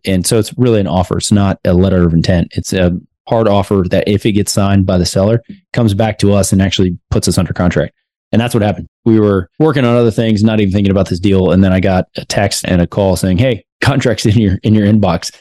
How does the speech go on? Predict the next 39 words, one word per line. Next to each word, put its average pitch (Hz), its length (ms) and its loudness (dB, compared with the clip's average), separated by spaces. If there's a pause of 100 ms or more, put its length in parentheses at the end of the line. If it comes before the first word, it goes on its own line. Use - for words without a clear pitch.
(300)
Let's 107 180 -2
make 113 160 0
it 110 60 0
happen." 104 320 0
So 107 180 0
they 104 120 2
accepted 123 340 -2
our 110 80 0
terms 107 420 0
as 104 200 0
we 104 120 4
offered 95 360 0
the 98 60 -4
very 104 200 2
first - 240 -4
time. 92 260 2 (380)
And 104 160 -2
so 104 380 0
it 107 100 -2
was 98 140 0
kind 101 160 0
of 92 60 2
unique 95 240 2
to 98 80 0
this 90 120 0
deal, 92 180 2
but 90 280 -2
interesting. 90 560 -2
So 123 640 0
let's 123 160 -2
see. 107 280 -2 (180)
Once 127 300 -2
you 147 120 4
have 117 440 0 (120)
the 101 420 4 (300)
L 110 140 2
O 110 80 2
I 101 120 0
accepted, 117 600 -2